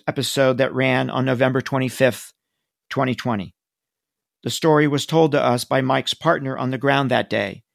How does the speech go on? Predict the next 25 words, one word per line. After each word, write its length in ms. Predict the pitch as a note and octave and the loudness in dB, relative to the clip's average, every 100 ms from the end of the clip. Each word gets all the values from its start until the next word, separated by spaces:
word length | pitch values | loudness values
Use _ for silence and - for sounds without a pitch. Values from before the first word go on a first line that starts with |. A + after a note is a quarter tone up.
| _ - | _ -4
David 300 | B2 A#2 A#2 | 0 0 0
Tyson. 460 | C3 A#2+ - - - _ _ _ _ _ _ _ | 0 0 -4 -10 -18 _ _ _ _ _ _ _
It's 160 | - A#2+ | -8 -2
a 60 | C3+ | 0
must-listen 640 | B2 A#2+ - B2 B2+ B2+ | 2 0 0 -2 -2 -2
episode. 560 | B2 - - - - - _ _ _ _ _ _ _ _ | -2 -4 -4 -6 -8 -14 _ _ _ _ _ _ _ _
Mike 300 | C#3+ F3 F3+ | 0 0 0
would 140 | F3 | -2
be 140 | D#3+ D#3+ | 2 2
the 100 | C3+ | 0
first 500 | - F3 D#3 - - | -2 0 0 -2 -8
of 180 | D3 | -8
many 240 | A#2+ C#3 D3+ | -2 -2 0
C 220 | C#3 D#3+ | -2 2
I 60 | D3 | 2
A 100 | D3 | 4
officers 680 | C3 C3+ B2 C3+ C3 - - | 2 0 -4 -4 -4 -6 -8
who 120 | C3 | -6
would 140 | B2+ | -4
give 180 | A2+ B2 | -4 -4
their 140 | C#3+ C3+ | -2 0
lives 540 | C#3 C3+ A#2+ A#2 A2+ | 4 4 4 0 -4
for 160 | - C3 | -4 -2
their 140 | C3 | -2
country 520 | - C3+ - A#2 G#2+ | 0 -4 -2 -6 -6